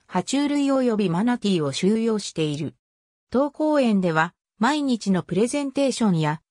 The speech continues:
主催者の夜通しキャンプ、ボーイスカウトのためのイベント及びグループプログラムを提供している。当公園内の施設には、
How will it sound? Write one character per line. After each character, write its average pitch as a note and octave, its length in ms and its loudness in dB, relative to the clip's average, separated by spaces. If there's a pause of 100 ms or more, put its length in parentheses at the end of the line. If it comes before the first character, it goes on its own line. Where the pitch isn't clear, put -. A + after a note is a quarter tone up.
(160)
主 - 120 -2
催 C#4+ 260 -2
者 A#3 200 -2
の E3+ 80 0
夜 D3 180 0
通 B3 200 2
し - 140 -6
キ - 120 -6
ャ B3+ 60 0
ン B3 80 -2
プ、 - 260 -4 (220)
ボ A#3 200 2
ー E4 40 0
イ E4 60 -4
ス - 120 -8
カ D4+ 180 0
ウ C#4+ 80 -2
ト C4+ 140 -2
の G3+ 120 2
た F#3 160 0
め B3+ 120 -2
の A#3 140 0
イ E3 100 0
ベ G#3 140 0
ン G#3 80 -2
ト A3+ 200 0
及 G#3+ 200 2
び G#3+ 160 -2
グ E3 100 -2
ル A3 100 0
ー C4 80 -2
プ C4+ 160 -4
プ B3+ 140 -4
ロ B3 100 0
グ A#3+ 120 -4
ラ A#3 120 0
ム E3 160 0
を C#3 160 -2 (240)
提 A3+ 180 0
供 B3+ 240 -4
し - 120 -10
て G#3 140 0
い F3 100 0
る。 D3+ 180 -6 (480)
当 C#4 220 0
公 C#4+ 260 0
園 C#4 200 0
内 A#3 220 0
の F#3 120 2
施 - 120 -8
設 - 340 -4
に F3 160 0
は、 D3+ 200 0